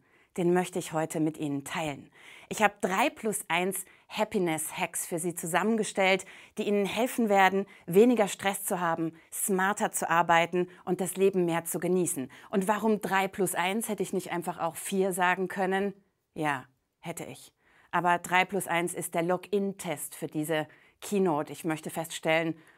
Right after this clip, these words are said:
ob Sie auch wirklich ein Mensch sind. Also drei plus eins ist gleich: Roboter haben hier keinen Zutritt. Und gestatten Sie mir diese Frage im Jahr zweitausendzwanzig: Sind Sie eigentlich noch ein Mensch?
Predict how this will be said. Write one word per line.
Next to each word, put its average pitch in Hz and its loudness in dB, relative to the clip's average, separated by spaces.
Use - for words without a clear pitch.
ob 160 -8
Sie 190 0
auch 165 -6
wirklich 165 -4
ein 147 -6
Mensch 170 -6
sind. - -14
Also 147 -6
drei 151 -6
plus 147 -8
eins 151 -2
ist - -10
gleich: 165 -2
Roboter 180 0
haben 151 -2
hier 147 -2
keinen 139 -6
Zutritt. 190 0
Und 208 -4
gestatten 294 -2
Sie 269 -4
mir 240 0
diese 190 -4
Frage 185 0
im 170 -2
Jahr 170 4
zweitausendzwanzig: 170 -4
Sind 196 -4
Sie 233 -6
eigentlich 151 -10
noch 143 -6
ein 127 -14
Mensch? 156 -12